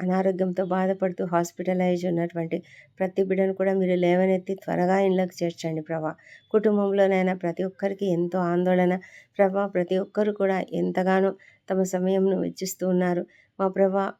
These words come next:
మరి ఆర్థికమైన ఇబ్బందులు ఎంతగానో ఉంటున్నాయి. ఆ పరిస్థితిలో ఉన్న ప్రతి ఒక్కరిని కూడా లేవనెత్తి ప్రభా, అనారోగ్యంతో ఉన్న ప్రతి వ్యక్తిని స్వస్థపరిచి త్వరగా వారి ఇళ్ళకు చేరునట్లుగా కృప చూపించమని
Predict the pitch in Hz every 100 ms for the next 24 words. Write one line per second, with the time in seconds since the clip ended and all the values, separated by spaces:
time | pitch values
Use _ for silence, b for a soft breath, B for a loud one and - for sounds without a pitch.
0 | - 180 180 180 175 190 196 196 185 175
1 | 185 196 185 180 180 190 190 196 196 175
2 | 180 180 175 b b b - 185 180 185
3 | 196 214 208 208 190 180 175 175 - 190
4 | 185 202 208 190 185 175 175 B B -
5 | 180 185 202 190 180 175 185 _ _ -
6 | 190 190 196 - - 180 190 196 185 190
7 | 185 190 180 180 180 190 185 185 196 185
8 | - 170 - 196 190 175 170 - B B
9 | _ 190 190 202 208 190 180 180 180 175
10 | 180 175 175 175 170 175 165 160 180 175
11 | 180 170 170 165 170 165 165